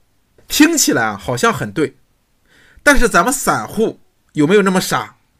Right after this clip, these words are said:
就等着高位给你接这么大一个盘？如果主力他们这样操作，到了高位，搞不好连续几个跌停他都出不完。所以说，如果你是主力资金，你会选择无限制的、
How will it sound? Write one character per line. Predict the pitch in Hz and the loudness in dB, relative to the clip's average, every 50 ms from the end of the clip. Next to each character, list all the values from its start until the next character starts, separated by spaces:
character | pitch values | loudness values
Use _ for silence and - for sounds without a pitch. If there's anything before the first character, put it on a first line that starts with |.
| _ _ _ _ _ _ _ _ - - _ | _ _ _ _ _ _ _ _ -20 -16 _
就 | - 285 226 | -2 -2 0
等 | - 202 165 147 | 2 2 0 2
着 | 147 139 | -2 -2
高 | - 214 220 226 | 2 4 6 6
位 | 220 220 | 6 4
给 | 165 208 | 2 0
你 | 196 185 143 | -2 -2 -2
接 | 135 - 180 - | -2 -2 -2 0
这 | - 240 | 0 0
么 | 202 165 | 0 0
大 | 165 156 | 0 0
一 | 143 135 | 0 0
个 | 139 | 0
盘？ | 131 120 107 101 101 - _ _ _ _ _ _ _ _ _ _ _ _ _ _ _ _ _ _ | -2 -2 -6 -8 -8 -12 _ _ _ _ _ _ _ _ _ _ _ _ _ _ _ _ _ _
如 | - 190 277 | -2 0 0
果 | 240 294 294 | 2 2 2
主 | 294 226 175 | 0 0 -2
力 | 156 214 214 | -4 -4 -6
他 | 185 214 | -6 -4
们 | 220 233 | -4 -2
这 | - 294 | 0 2
样 | 269 185 139 | 2 0 0
操 | - - 180 175 | -2 -2 -2 0
作， | 170 190 190 202 175 - _ _ _ _ _ _ - | 0 0 0 -2 -4 -8 _ _ _ _ _ _ -2
到 | 277 262 | 0 2
了 | 202 151 135 | 2 2 2
高 | - 190 202 | 2 2 4
位， | 196 196 - - _ _ _ _ _ _ _ | 4 2 0 -2 _ _ _ _ _ _ _
搞 | - 160 170 185 | -2 0 0 0
不 | 226 294 285 | 0 -2 -2
好 | 226 190 139 | -2 -2 0
连 | 123 139 147 165 | 0 0 0 0
续 | 185 277 | 0 -2
几 | - - - 139 | -4 -4 -2 -2
个 | 196 196 | -2 -2
跌 | 196 240 285 277 | 0 0 0 0
停 | 175 175 139 139 - - | 0 -2 -6 -8 -10 -12
他 | - 156 | -10 -8
都 | 160 147 | -8 -6
出 | - 185 175 | -6 -6 -4
不 | 185 160 117 | -4 -4 -6
完。 | 98 95 - - _ _ _ _ _ _ _ _ _ _ _ _ - - - - - | -6 -8 -10 -14 _ _ _ _ _ _ _ _ _ _ _ _ -20 -20 -20 -18 -8
所 | - 165 190 269 | -4 -2 0 2
以 | 269 214 | 2 0
说， | 139 135 123 107 - - _ _ _ - - | 0 0 -4 -4 -6 -10 _ _ _ -18 -8
如 | 170 220 294 294 | -4 -2 0 2
果 | 339 330 | 2 2
你 | 320 262 170 - | 2 0 -2 -2
是 | - - 285 285 | -4 -4 -6 -8
主 | - - 185 135 | -6 -4 -2 -2
力 | 127 143 139 | -2 -2 -2
资 | 127 143 135 | -2 -4 -6
金， | 127 123 117 - - _ _ _ _ _ _ _ | -6 -6 -10 -12 -14 _ _ _ _ _ _ _
你 | - 170 175 180 | -10 -4 -2 -2
会 | 175 - 302 285 | 0 2 2 2
选 | 208 - 185 147 135 131 | 2 2 0 0 0 2
择 | 165 208 202 | 2 2 2
无 | 160 131 127 160 190 | 2 0 -4 -6 -4
限 | - - 311 285 214 | -2 0 0 0 0
制 | 147 131 131 | -2 -4 -6
的、 | 104 - - _ | -8 -10 -14 _